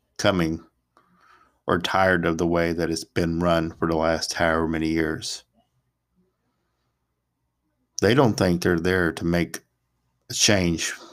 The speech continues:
at the establishment level. Well, I hate to tell you, the reason why there's so many people going to the conventions and such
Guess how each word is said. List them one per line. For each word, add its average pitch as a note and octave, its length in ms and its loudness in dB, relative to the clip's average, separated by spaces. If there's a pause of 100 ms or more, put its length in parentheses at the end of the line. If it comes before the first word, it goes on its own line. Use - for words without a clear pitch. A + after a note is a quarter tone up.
(120)
at F2 160 0
the F2 120 2
establishment E2+ 640 0
level. D#2 360 -4 (1800)
Well, F2+ 140 2
I F2 60 2
hate G#2+ 220 4
to F2+ 60 -4
tell F2+ 240 2
you, E2 200 2 (1400)
the - 80 -2
reason G2+ 320 6
why G2 160 6
there's F#2 180 2
so F#2 140 2
many F2+ 200 -2
people F2+ 340 -2
going F2 380 0
to F2+ 180 0
the F2 240 0 (240)
conventions F#2 720 0
and F#2+ 100 -4
such - 440 0